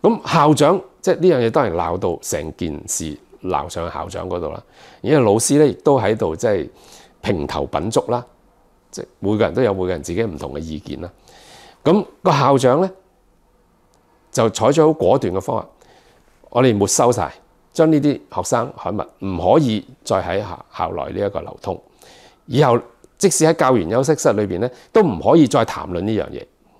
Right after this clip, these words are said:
哇！噉即係呢件事件又拉到去另外一個層面咯喎。去到最後，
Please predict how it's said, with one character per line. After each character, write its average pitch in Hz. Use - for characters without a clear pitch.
哇！ 123
噉 127
即 180
係 165
呢 185
件 135
事 110
件 135
又 104
拉 160
到 151
去 131
另 117
外 104
一 151
個 123
層 80
面 80
咯 101
喎。 -
去 185
到 180
最 175
後， 123